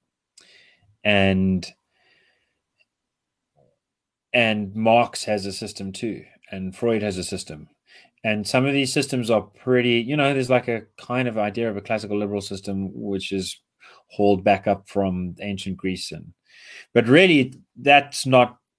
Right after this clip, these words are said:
very fashionable. The real thing is to invent your own system, which is universal and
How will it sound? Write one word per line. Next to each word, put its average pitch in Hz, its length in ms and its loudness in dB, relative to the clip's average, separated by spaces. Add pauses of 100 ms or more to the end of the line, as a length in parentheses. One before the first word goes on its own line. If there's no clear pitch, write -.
(140)
very 110 220 4
fashionable. - 480 2
The 95 80 -8
real 117 200 2
thing 110 200 -4
is 95 100 -8
to 101 100 -8
invent 92 340 -8
your 76 120 -10
own 76 140 -18
system, - 400 -20 (140)
which 98 160 -8
is 92 120 -6
universal 98 760 0
and 90 200 -10